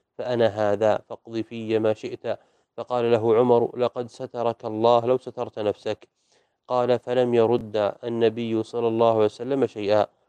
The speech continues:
فقام الرجل فانطلق، فأتبعه النبي صلى الله عليه وسلم رجلا دعاه، وتلا عليه هذه الآية:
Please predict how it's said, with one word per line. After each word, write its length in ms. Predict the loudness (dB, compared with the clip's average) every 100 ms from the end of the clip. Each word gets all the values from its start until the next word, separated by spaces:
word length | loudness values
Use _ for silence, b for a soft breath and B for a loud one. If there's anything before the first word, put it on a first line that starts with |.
| _ -16
فقام 360 | -6 -4 0
الرجل 400 | 2 2 2 -2
فانطلق، 560 | -2 -8 -4 -4 -2 -6
فأتبعه 840 | -8 -8 -8 _ -2 2 2 0
النبي 560 | -2 -2 -4 -6 -8 -8
صلى 220 | -6 -2
الله 140 | 2
عليه 100 | 2
وسلم 320 | 2 -4 0
رجلا 400 | 2 2 0 0
دعاه، 540 | 0 2 4 4 2 -2 _ _ _
وتلا 360 | -10 -4 0 2
عليه 560 | 4 2 0 0 2
هذه 220 | 2 0 -2
الآية: 420 | 0 2 2